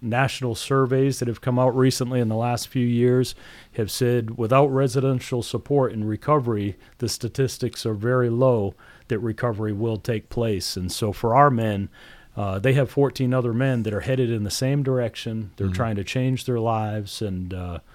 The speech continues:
Speaker 2: It's taken some time to build that culture, hasn't it? It's, it's, it didn't, didn't start out that way, but over thirty-eight years, I love that, thirty-eight years of, uh,
Speaker 1: Yes.
Speaker 2: of, of,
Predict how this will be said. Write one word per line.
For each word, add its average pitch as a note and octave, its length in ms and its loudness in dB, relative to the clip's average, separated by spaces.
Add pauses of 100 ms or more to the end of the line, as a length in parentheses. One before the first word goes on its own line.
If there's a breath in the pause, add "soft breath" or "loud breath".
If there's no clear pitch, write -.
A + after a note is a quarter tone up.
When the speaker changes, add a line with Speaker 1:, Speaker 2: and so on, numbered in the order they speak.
(240 loud breath)
Speaker 2:
It's C#3+ 160 -2
taken C#3+ 320 2
some G2+ 220 -2
time B2 300 2
to F#2 60 2
build B2+ 300 0
that F2 180 0
culture, D3 440 -4
hasn't E2+ 280 0
it? D2+ 160 -4
It's, F2+ 180 -4
it's, G2 300 -6
it F#2 200 0
didn't, A#2 320 -2
didn't C3 180 0
start G#2+ 300 0
out C#3 220 0
that E2+ 180 0
way, E2+ 160 0
but E2+ 160 -2
over G#2+ 220 0
thirty-eight G#2+ 520 0
years, G2+ 260 0
I G#2 60 -2
love D3+ 240 -2
that, F2+ 240 -2
thirty-eight A2 440 -2
years G#2 340 0
of, E2 180 -4
uh, F2 240 0
Speaker 1:
Yes. E2 360 -6
Speaker 2:
of, E2+ 220 -8
of, - 40 -12